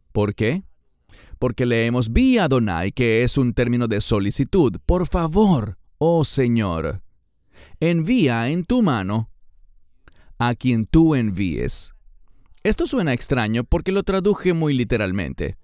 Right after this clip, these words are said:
Considero que la mayoría de las Biblias lo entienden correctamente y no lo traducen literalmente porque se trata de un modismo.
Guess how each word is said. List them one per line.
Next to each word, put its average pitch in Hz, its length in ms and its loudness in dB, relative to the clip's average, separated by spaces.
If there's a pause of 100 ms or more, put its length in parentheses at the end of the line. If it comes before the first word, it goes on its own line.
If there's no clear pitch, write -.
(300)
Considero 202 500 0
que 214 100 -4
la 185 120 0
mayoría 143 420 0
de 135 80 0
las 117 180 0
Biblias 107 400 0
lo 143 120 2
entienden 135 460 0
correctamente 139 800 -2
y 127 160 2
no 170 140 0
lo 247 100 0
traducen 147 480 0
literalmente 135 680 0
porque 127 460 0
se 180 100 -2
trata 202 300 -2
de 143 100 2
un 98 180 0
modismo. 87 760 -2